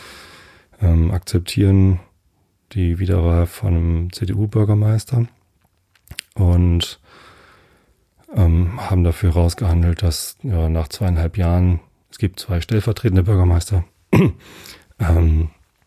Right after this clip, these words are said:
ähm, die ersten zweieinhalb Jahre der zweite Stellvertreter an die C D U geht,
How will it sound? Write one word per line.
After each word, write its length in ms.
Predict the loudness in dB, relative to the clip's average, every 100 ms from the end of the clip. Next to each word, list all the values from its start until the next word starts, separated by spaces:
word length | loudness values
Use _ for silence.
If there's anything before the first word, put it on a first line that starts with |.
| _ _ _ -20 -20 -16 -6
ähm, 460 | -2 0 0 -4 -10
die 140 | -6 -2
ersten 260 | 0 0
zweieinhalb 360 | -2 0 0 0
Jahre 460 | 0 0 2 0 -2 -10 -20 -20 _
der 160 | -4 -2
zweite 380 | -4 -4 -2 -4
Stellvertreter 720 | -4 -4 -4 -8 -6 -6 -2
an 80 | -2
die 100 | -2
C 140 | -2
D 80 | -2
U 180 | 0 2
geht, 460 | 4 4 2 -2